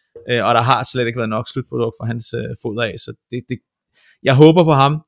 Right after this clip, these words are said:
øh, og ellers på en sammensætning, der, der egentlig hedder den samme. Øh, lad Randers skabe kampen. Lad være med at gå op lige nu, øh,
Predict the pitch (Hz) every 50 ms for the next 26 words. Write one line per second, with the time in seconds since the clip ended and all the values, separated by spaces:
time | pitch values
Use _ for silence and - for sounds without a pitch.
0 | _ - 135 135 131 117 127 135 123 127 147 - - 139 127 123 - 127 127 135
1 | 127 - 135 120 - 127 127 - - 123 113 110 - 123 120 113 117 135 - -
2 | 147 135 107 139 135 127 117 120 120 - 123 117 117 123 127 139 135 - _ _
3 | _ _ _ _ _ - 127 123 120 120 117 113 113 110 110 110 107 104 101 113
4 | 120 123 117 123 117 120 135 139 - - - - 123 - - 123 120 123 131 -
5 | _ - - 127 120 - - - _ - 131 - _ _ _ _ _ - 123 120
6 | 120 135 131 95 117 127 123 - 120 113 113 117 120 123 120 120 120 123 123 131
7 | - - 120 117 117 113 107 107 107 98